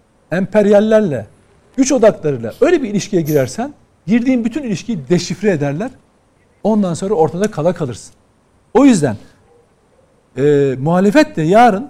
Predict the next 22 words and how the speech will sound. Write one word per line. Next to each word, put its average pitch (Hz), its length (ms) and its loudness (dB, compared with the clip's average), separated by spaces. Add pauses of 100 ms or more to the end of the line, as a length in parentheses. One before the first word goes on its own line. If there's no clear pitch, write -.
(240)
girdiği 190 440 -2
bütün 320 220 -6
ilişkilerin 151 640 -6
bedelini 214 500 0
öder. 156 240 -2
Şimdi 214 240 -10
Erdoğan 247 520 0
ne 302 40 -4
yaptı? 277 340 -6 (560)
Şimdi 202 180 -12
Erdoğan 208 300 2
mesela 196 300 -4 (320)
ilk 254 200 -4
seçim, 202 440 -6 (260)
e, 156 140 -8
şey, 147 360 -6
e, 139 100 -10
iktidar 180 400 -4
olduğu 156 300 -6
dönemlerin 156 480 -6
başında 180 460 -8 (420)
işte 208 280 -2